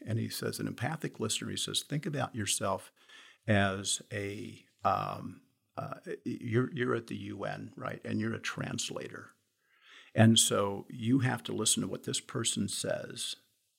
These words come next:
And then as soon as they finish, you have to be able to repeat to somebody else, not just the words they used, but what was their intent? What was their emotion? What was everything that was around those words?"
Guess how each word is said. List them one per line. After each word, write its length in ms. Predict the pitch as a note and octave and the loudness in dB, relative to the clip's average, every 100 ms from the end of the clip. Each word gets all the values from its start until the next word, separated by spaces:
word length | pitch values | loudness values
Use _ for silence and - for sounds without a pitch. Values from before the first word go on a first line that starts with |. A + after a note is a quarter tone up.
| _ - | _ 2
And 200 | A2 G#2 | 6 6
then 280 | G#2+ G#2+ A2 | 4 -2 -4
as 160 | G#2+ F#2 | -2 0
soon 320 | - C#3+ D3 | 2 4 4
as 160 | D3+ - | 4 0
they 140 | D3 | -2
finish, 600 | - A#2+ - - - - _ _ _ _ - | -4 -6 -6 -6 -8 -10 _ _ _ _ 0
you 160 | A#2 C3 | 6 6
have 240 | B2+ A#2+ | 6 2
to 80 | A#2 | -6
be 160 | A#2 G#2+ | -2 -2
able 160 | G#2+ | -2
to 80 | G2+ | -6
repeat 440 | G2 - - A#2 A2+ | -8 -8 -8 -8 -4
to 100 | G2+ | 0
somebody 500 | A2+ A2+ A#2+ A#2 G2+ | 4 4 4 2 2
else, 380 | F#2+ - - | 0 -2 -2
not 240 | A2 G#2+ - | 2 0 0
just 300 | D3+ - - | 0 0 0
the 80 | A#2 | -2
words 500 | G2+ A2 A#2+ A2+ A2 | 0 0 -2 -4 -4
they 160 | F#2+ | -4
used, 520 | G#2 G#2+ F#2 - - - | -6 -8 -8 -8 -8 -4
but 140 | - | -2
what 180 | A#2 F3+ | -2 -2
was 200 | F#3 - | -2 -2
their 180 | A#2 G#2 | -2 -2
intent? 440 | G2+ - - - _ _ _ _ | -4 -4 -6 -8 _ _ _ _
What 140 | - D3+ | -2 0
was 120 | D3 | 0
their 140 | C3+ | 0
emotion? 640 | A#2+ G#2+ G#2+ A2 - - - _ - - - | 2 0 0 -2 -4 -6 -16 _ -20 -20 -6
What 120 | - | 0
was 160 | E3 - B2 | 2 2 2
everything 440 | B2 B2 B2 A#2 | 0 -2 -2 -2
that 100 | - | -2
was 120 | G#2 | -6
around 420 | - G2 G2+ C#3 | -4 2 4 4
those 220 | - - - | 2 -2 -12
words?" 420 | - - - | -12 -16 -14